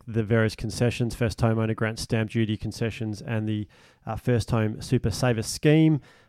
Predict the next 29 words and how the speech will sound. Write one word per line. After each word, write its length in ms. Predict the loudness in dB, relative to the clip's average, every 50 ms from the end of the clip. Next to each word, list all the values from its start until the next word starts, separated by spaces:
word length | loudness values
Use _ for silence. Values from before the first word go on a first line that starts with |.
| _ _
Um, 540 | -6 -4 0 0 2 2 2 0 0 -2 -4 -2
so 220 | 0 2 2 2
once 220 | 2 0 0 0
again, 340 | 0 0 0 -2 -2 -4 -10 -4 -2
thanks, 260 | -2 -2 -2 -2 -2
uh, 380 | 0 0 0 0 -2 -4 -8 -6
thanks 200 | -4 -4 -2 -2
for 80 | 0 2
joining 260 | 4 4 4 4 2
us 160 | 0 0 0
on 60 | -2
the 80 | -2 0
show, 180 | 2 4 6
and 100 | 6 6
we 60 | 6 4
look 160 | 4 2 2
forward 200 | 2 2 4 4
to 40 | 4
having 180 | 2 2 0
you 80 | 0 0
next 200 | -2 -2 -2 -4
week. 140 | -6 -6 -8 _ _ _ _ -20 -20 -20 -20 -20 -20 _ -20 _ _ _ _ _ _ _ _ _ _ _
Thanks, 220 | -4 -4 -2 -2
everybody, 540 | 0 0 2 2 4 2 2 2 0 -2 -6
for 200 | -6 -2 -2 0
listening 560 | 0 0 -2 -4 -4 -4 -4 -4 -4 -6 -6 -6
again 420 | -8 -6 -4 -4 -4 -2 -4 -6
to 140 | -4 -4 -2
another 200 | 0 0 -2 -2